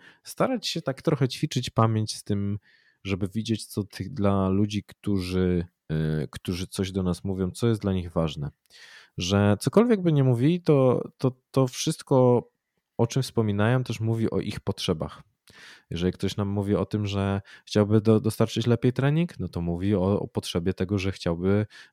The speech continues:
dążyć do, e, dostarczania le-, w, e, d-, dostarczania właśnie szkoleń w jak najwyższej formie, że zależy mu na tym, żeby przekazywać ludziom informacje, że, e, i też czasami warto jest zwrócić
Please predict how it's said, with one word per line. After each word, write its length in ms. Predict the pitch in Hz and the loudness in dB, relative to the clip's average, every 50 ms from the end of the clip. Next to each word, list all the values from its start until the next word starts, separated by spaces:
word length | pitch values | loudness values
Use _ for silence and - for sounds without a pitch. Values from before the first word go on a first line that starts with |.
| - | -4
dążyć 420 | - 95 98 101 98 110 104 104 95 | 0 0 0 2 0 -2 -4 -4 0
do, 420 | 92 98 95 95 95 95 95 - - | 2 4 6 6 6 4 2 2 0
e, 220 | - 92 92 90 | 0 0 0 0
dostarczania 600 | 87 98 - - 98 87 - - 98 98 98 98 | 0 -2 -2 -2 -4 -2 -2 -2 -2 0 0 0
le-, 180 | 95 95 98 101 - | 2 2 0 0 -2
w, 560 | - 95 90 95 113 - 92 90 92 95 95 | -6 -12 -12 -12 -12 -12 -10 -8 -6 -4 -4
e, 60 | 87 - - - 90 90 90 | -4 -4 -4 -4 -4 -4 -6
d-, 140 | - - - _ | -8 -12 -16 _
dostarczania 580 | - - 95 - - 92 - - 95 92 92 92 | -4 -4 -4 -2 -4 -6 -4 -4 -4 -2 -2 -2
właśnie 380 | 90 92 - - 101 95 92 90 - _ _ _ _ _ _ _ - _ _ _ - - - - | -2 -4 -4 -4 -4 -2 -2 -4 -6 _ _ _ _ _ _ _ -20 _ _ _ -20 -18 -12 -10
szkoleń 440 | - - - 95 98 98 101 104 | -8 -4 0 2 2 2 2 0
w 40 | 95 | 0
jak 180 | 101 95 - - | -2 -2 -2 -2
najwyższej 420 | 95 92 85 95 - - - 92 | -6 -4 -4 -4 -6 -2 -2 -2
formie, 440 | - - 90 87 87 87 90 90 85 | 0 0 0 0 0 0 -2 -2 -2
że 100 | 85 87 | -4 -4
zależy 320 | 82 87 87 87 85 92 | -4 -2 -2 -2 -2 -2
mu 100 | 92 92 | 0 2
na 120 | 92 90 85 | 2 2 2
tym, 160 | - 92 90 | 2 0 0
żeby 140 | 90 92 90 | 0 0 -2
przekazywać 520 | - - - - 101 92 95 90 95 90 87 | -2 -6 -8 -6 -6 -6 -4 -4 -4 -4 -4
ludziom 360 | 90 90 85 95 92 90 90 - - - - - _ - | -6 -6 -4 -4 -4 -4 -6 -12 -18 -20 -20 -20 _ -10
informacje, 680 | 98 95 - 104 95 95 92 90 85 - - 107 107 104 | -10 -8 -6 -6 -4 -4 -4 -6 -6 -6 -6 -6 -4 -2
że, 200 | 101 101 98 101 _ - - _ _ _ - | -2 -2 -4 -4 _ -14 -20 _ _ _ -2
e, 140 | - 95 92 - - | 0 0 0 0 0
i 120 | 117 143 | -4 -2
też 340 | - - 294 - - - _ - | 0 0 -2 -2 -2 -6 _ -2
czasami 720 | - 156 123 - - - - 202 247 277 269 247 233 170 | 0 0 0 0 -2 -4 -2 -2 -2 -2 0 0 0 0
warto 480 | 135 131 139 147 175 190 - - 196 180 | 0 2 2 2 2 2 0 0 2 2
jest 180 | 170 156 147 | 2 2 0
zwrócić 520 | - 135 127 139 147 - - - - - | -2 -2 -2 -2 -4 -6 -8 -6 -6 -8